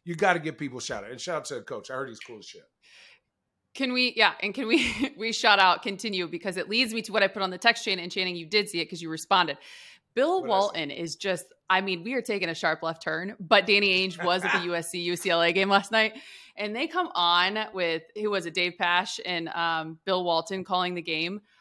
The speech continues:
Speaker 2: I was just, I had to freeze my monitor because Bill Walton with those T C U Georgia things that got stuck on his face, the eye patch things, he couldn't get 'em off. They were giving the celebrity shout outs 'cause Dwayne was there, uh, uh, Danny Ainge was there, Jessica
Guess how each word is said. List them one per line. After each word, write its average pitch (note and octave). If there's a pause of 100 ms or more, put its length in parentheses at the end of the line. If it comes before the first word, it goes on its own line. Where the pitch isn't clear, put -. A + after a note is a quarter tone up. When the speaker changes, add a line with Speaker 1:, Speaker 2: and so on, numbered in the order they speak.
(180)
Speaker 2:
I F#4
was G4+
just, G#3+
I B3+
had G4
to C4+
freeze G3
my D#3+
monitor C#3+ (360)
because A3+
Bill D4+
Walton B3+
with F#3+
those F#3+
T B3
C C4
U A3
Georgia F#3+
things F3
that D#3+
got F#3
stuck -
on A3+
his B3+
face, E3 (200)
the F3
eye F3+
patch F3+
things, D#3
he G#3+
couldn't A3+
get A#3
'em A3
off. C#3+ (440)
They A3+
were A3+
giving B3
the B3
celebrity A3
shout F3
outs G#3+
'cause F3
Dwayne F#3
was G3
there, F#3+ (340)
uh, D#3+ (500)
uh, D#3
Danny F3
Ainge G#3
was G3
there, G#3
Jessica F#3